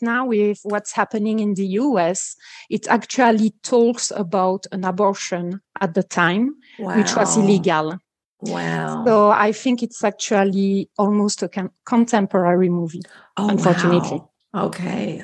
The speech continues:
Speaker 2: Oh, yes, I will revisit. Name a person that inspires you.
Speaker 1: Um, I would not say one person, one specific person.
Speaker 2: Okay.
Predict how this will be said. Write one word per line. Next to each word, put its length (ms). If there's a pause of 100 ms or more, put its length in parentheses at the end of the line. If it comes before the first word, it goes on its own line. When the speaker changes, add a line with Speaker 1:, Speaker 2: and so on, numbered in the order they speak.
Speaker 2:
Oh, 160
yes, 420
I 80
will 220
revisit. 600 (320)
Name 220
a 120
person 360
that 140
inspires 720
you. 180 (2000)
Speaker 1:
Um, 1000 (1700)
I 100
would 200
not 240
say 400 (540)
one 440
person, 540
one 180
specific 680
person. 540 (240)
Speaker 2:
Okay. 340